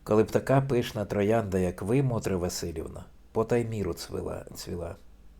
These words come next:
Вам місце на широкому світі.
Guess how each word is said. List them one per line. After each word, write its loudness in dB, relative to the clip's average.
Вам 8
місце 2
на 2
широкому 0
світі. -4